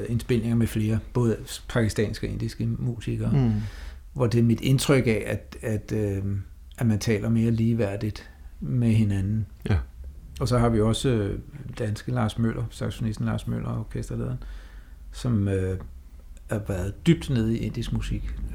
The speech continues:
Speaker 1: Øh,
Speaker 2: Ja, du fortalte mig lige før,
Speaker 1: ja.
Speaker 2: vi tændte mikrofonerne, at han
Speaker 1: Ja.
Speaker 2: netop nu er på turné med Jonas Johansen og Thor Madsen og
Speaker 1: Ja,
Speaker 2: nogle indiske
Speaker 1: netop.
Speaker 2: musikere
Speaker 1: Ja.
Speaker 2: i Indien, ja.
Speaker 1: Præcis.
Speaker 2: Øhm, når vi
Speaker 1: Mm.
Speaker 2: kommer op i vores, der er danske musikere, så kan vi også nævne, øh, Ole Theil,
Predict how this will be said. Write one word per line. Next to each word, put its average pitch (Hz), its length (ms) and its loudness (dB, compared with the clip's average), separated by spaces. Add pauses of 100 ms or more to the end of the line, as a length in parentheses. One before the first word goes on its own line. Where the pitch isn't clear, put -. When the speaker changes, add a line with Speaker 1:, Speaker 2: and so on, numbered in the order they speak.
Speaker 1:
Øh, 104 160 0
Speaker 2:
Ja, 151 120 12
du - 120 6
fortalte 139 380 6
mig 131 80 6
lige 131 100 4
før, 131 100 6
Speaker 1:
ja. 127 80 10
Speaker 2:
vi 113 100 6
tændte 135 240 6
mikrofonerne, 135 580 6
at 120 60 10
han 117 180 8
Speaker 1:
Ja. 120 60 8
Speaker 2:
netop 127 280 8
nu 139 200 10
er 160 80 6
på 131 120 2
turné 123 400 6
med 135 180 4
Jonas 107 340 6
Johansen 139 580 2
og 104 300 6
Thor 110 180 6
Madsen 143 460 6
og 139 80 4
Speaker 1:
Ja, - 40 6
Speaker 2:
nogle - 160 8
indiske 143 200 2
Speaker 1:
netop. 135 180 6
Speaker 2:
musikere 131 380 4
Speaker 1:
Ja. - 60 4
Speaker 2:
i 151 120 8
Indien, 135 320 4
ja. 131 160 2 (180)
Speaker 1:
Præcis. 127 560 -8 (360)
Speaker 2:
Øhm, 98 460 6 (360)
når 135 140 12
vi 123 160 12
Speaker 1:
Mm. - 60 8 (200)
Speaker 2:
kommer 117 220 12
op 110 100 10
i 120 40 6
vores, 113 220 12
der 113 100 10
er 110 40 10
danske 117 320 8
musikere, 123 380 8
så 127 60 6
kan 120 100 6
vi 110 60 8
også 107 240 6
nævne, 110 300 8
øh, 95 180 10
Ole 90 140 6
Theil, 127 260 6